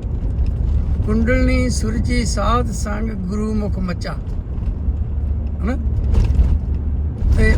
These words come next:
ਉਹ ਜਦੋਂ ਗੁਰੂ ਦੇ ਮੁਖ ਦਾ ਇਹ ਸ਼ਬਦ ਲੈ ਕੇ ਅਭਿਆਸ ਕਰਦੇ ਆ ਤੇ ਉਹ ਉੱਠਦੀ ਹੈ, ਪਰ ਇਹ ਸਾਰਿਆਂ ਦੇ ਨਹੀਂ ਉੱਠਦੀ,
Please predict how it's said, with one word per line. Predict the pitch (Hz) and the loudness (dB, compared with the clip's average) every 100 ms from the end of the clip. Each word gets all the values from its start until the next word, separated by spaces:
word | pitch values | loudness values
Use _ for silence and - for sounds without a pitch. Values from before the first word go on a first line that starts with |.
| - | 4
ਉਹ | 226 247 | 2 2
ਜਦੋਂ | 208 220 233 233 | 2 0 0 0
ਗੁਰੂ | 220 - 185 190 214 | -2 -4 -4 -2 -2
ਦੇ | 208 | -2
ਮੁਖ | 214 202 196 | 0 0 0
ਦਾ | 196 214 202 | 0 0 0
ਇਹ | 196 | 0
ਸ਼ਬਦ | 180 180 - | -2 -2 -2
ਲੈ | 196 196 180 | 0 0 0
ਕੇ | 180 190 175 143 - - - - - - - - | 0 -2 -2 -4 -6 -6 -8 -6 -6 -4 -4 -2
ਅਭਿਆਸ | 190 202 190 170 | 0 2 2 2
ਕਰਦੇ | - 175 165 190 | 0 0 0 0
ਆ | 190 170 - - - - - - - - - - - - | 0 -2 -2 -4 0 0 2 2 2 0 -2 -2 -4 -2
ਤੇ | 196 190 | -2 0
ਉਹ | 180 196 214 | 0 0 0
ਉੱਠਦੀ | 196 - 180 185 | 0 -2 -2 -2
ਹੈ, | - - - - - - - - - - - - - - - | -2 -2 -4 -4 -6 -6 -6 -6 -6 -4 -2 -2 0 -2 -2
ਪਰ | 214 | -2
ਇਹ | 233 | 0
ਸਾਰਿਆਂ | 196 190 190 208 | 0 0 0 0
ਦੇ | 208 | 0
ਨਹੀਂ | 220 | 0
ਉੱਠਦੀ, | 214 190 196 196 | 0 0 0 -2